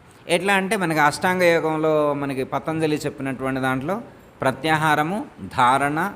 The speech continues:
ధ్యానము, సమాధి అనేటువంటివి నాలుగు అంశాలు మనకు జోడించడం అనేటువంటిది జరిగింది. దాంట్లో ధ్యానం అనేటువంటిది ఒక అంశం. అంటే మనం ఎక్కడైనా మీరు చూడండి, పిరమిడ్ ధ్యానం కాడికి వెళ్ళండి, లేకపోతే,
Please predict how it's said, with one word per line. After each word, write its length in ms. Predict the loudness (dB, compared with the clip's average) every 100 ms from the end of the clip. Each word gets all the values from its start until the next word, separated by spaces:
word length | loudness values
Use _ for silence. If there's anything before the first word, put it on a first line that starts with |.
| -12
ధ్యానము, 680 | -8 -2 0 0 -4 -6 -8 -16 -16 -4
సమాధి 540 | -2 2 2 2 0
అనేటువంటివి 720 | -2 -4 -4 -6 -6 -6 -6 -8 -20 -6
నాలుగు 340 | 2 4 4 0
అంశాలు 380 | -2 0 0
మనకు 200 | 0 -2
జోడించడం 560 | -2 0 0 -4 -8 -8
అనేటువంటిది 500 | -6 -6 -6 -6 -4
జరిగింది. 300 | -4 -6 -4
దాంట్లో 400 | 0 0 0 -4 -8 -20 -12
ధ్యానం 440 | 0 2 4 2 -2
అనేటువంటిది 540 | -2 -4 -4 -4 -2
ఒక 160 | -2 -2
అంశం. 260 | -4 -8 -16 -20 -18 -18 -14 -4
అంటే 240 | 2 4
మనం 180 | 4 4
ఎక్కడైనా 540 | 4 4 4 4 4
మీరు 220 | 2 2 0
చూడండి, 360 | 0 0 -2
పిరమిడ్ 360 | -2 -2 0 0
ధ్యానం 340 | 2 2 2
కాడికి 300 | 2 2 2
వెళ్ళండి, 420 | 0 0 0 2
లేకపోతే, 640 | 2 0 0 0 2 0